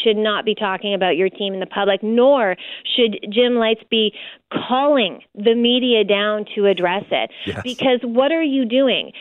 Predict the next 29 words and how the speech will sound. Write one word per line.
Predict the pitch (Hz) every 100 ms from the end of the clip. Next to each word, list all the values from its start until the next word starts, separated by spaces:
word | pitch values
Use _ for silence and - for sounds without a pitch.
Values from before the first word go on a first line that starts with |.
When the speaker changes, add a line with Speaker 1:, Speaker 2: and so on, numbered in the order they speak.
| -
Speaker 1:
You | 220 269
are | 302
bringing | 254 269 254 247 233
negative | 240 262 320 269
attention | 254 - 254 262 240 208 -
to | 269
your | 254 247
team | 240 - 254 226 214
at | 208
a | 208
time | - 294 302 277
when, | 247 233 -
first | 302 359 285
of | 220
all, | 175 190 - - _ -
they're | 269 -
still | - 330 294
a |
playoff | - 269 254 202 -
team. | 165 - _ - - -
They're | 254
the | 269 -
second | 285 277 247
wild | 214 214 240
card. | 214 160 - - - - - 208 240
Jamie | 294 359 427 233
Benn | 240 269
and | 214
Tyler | 226 247